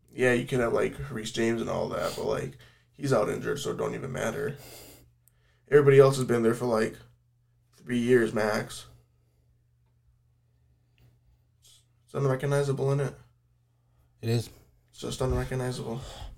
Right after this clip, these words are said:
Speaker 2: But it's okay. The end is nowhere in sight.
Speaker 1: What does that mean?
Speaker 2: The suffering
Speaker 1: Oh.
Speaker 2: is nowhere, it's nowhere near the end.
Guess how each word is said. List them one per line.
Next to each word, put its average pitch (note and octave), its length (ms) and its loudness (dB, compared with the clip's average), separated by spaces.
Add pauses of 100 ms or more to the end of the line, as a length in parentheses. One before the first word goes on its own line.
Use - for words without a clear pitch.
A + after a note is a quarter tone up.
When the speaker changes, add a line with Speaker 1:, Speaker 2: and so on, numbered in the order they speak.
(360)
Speaker 2:
But C3 120 10
it's C3 120 2
okay. A2 340 -6 (400)
The A#2+ 100 -2
end B2 320 2 (800)
is B2 120 -14
nowhere A#2 320 0
in G#2 80 -2
sight. G2+ 300 -8 (2500)
Speaker 1:
What - 100 -20
does C#3 100 -20
that C#3 60 -20
mean? D#3 100 -20 (500)
Speaker 2:
The A#2+ 100 -8
suffering C3+ 520 -2 (340)
Speaker 1:
Oh. - 120 -12 (100)
Speaker 2:
is G2+ 140 -8
nowhere, G2 240 -4 (380)
it's - 180 -18
nowhere G#2+ 180 -4
near G#2+ 180 -2
the G#2 140 -2
end. G2+ 280 -6